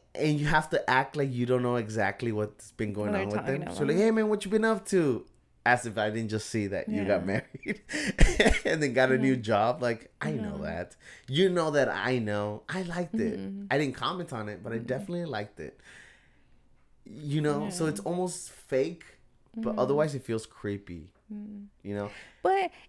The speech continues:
Speaker 2: yes, it feels creepy with strangers and stuff, but,
Speaker 1: Not
Speaker 2: like,
Speaker 1: with
Speaker 2: my,
Speaker 1: friends.
Speaker 2: yeah, my close friends, since we don't have much time to see each other every day or every
Speaker 1: Right.
Speaker 2: week,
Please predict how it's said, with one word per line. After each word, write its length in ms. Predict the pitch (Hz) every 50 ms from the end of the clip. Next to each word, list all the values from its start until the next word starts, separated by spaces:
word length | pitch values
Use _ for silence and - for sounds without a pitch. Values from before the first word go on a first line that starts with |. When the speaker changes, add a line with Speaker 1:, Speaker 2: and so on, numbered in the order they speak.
| _ -
Speaker 2:
yes, 340 | 277 311 311 277 240 233 -
it 120 | - 277 269
feels 260 | - 311 330 339 -
creepy 640 | - - - 294 269 254 - 285 277 277 277 269 -
with 280 | - 233 240 220 - -
strangers 640 | - - - 196 180 185 202 233 247 277 294 -
and 100 | 320 311
stuff, 300 | - - - 320 311 311 -
but, 100 | - 277
Speaker 1:
Not 60 | 262 254
Speaker 2:
like, 80 | 247 -
Speaker 1:
with 60 | -
Speaker 2:
my, 160 | 226 226 214
Speaker 1:
friends. 200 | - - - 220
Speaker 2:
yeah, 200 | 233 247 214 160 - -
my 160 | 202 240 240
close 340 | 226 - - 262 262 262 -
friends, 500 | - - 226 226 247 262 269 - - - - _ - _ _ _ _ _ _
since 300 | 240 - 247 240 233 226
we 100 | 220 233
don't 320 | 202 - 208 196 208 220 226
have 480 | 220 226 214 196 190 196 196 190 196 -
much 280 | 208 202 202 - -
time 300 | - - 214 190 190 196 196
to 380 | - - 202 196 180 - - - _
see 220 | - - - - 202
each 160 | 196 196 -
other 180 | 208 196 180 180
every 180 | 175 180 175 180
day 360 | - 233 254 262 254 247 247
or 160 | 233 196 - -
every 220 | - 190 185 185 175
Speaker 1:
Right. 60 | 170
Speaker 2:
week, 440 | 185 208 208 208 202 202 - - -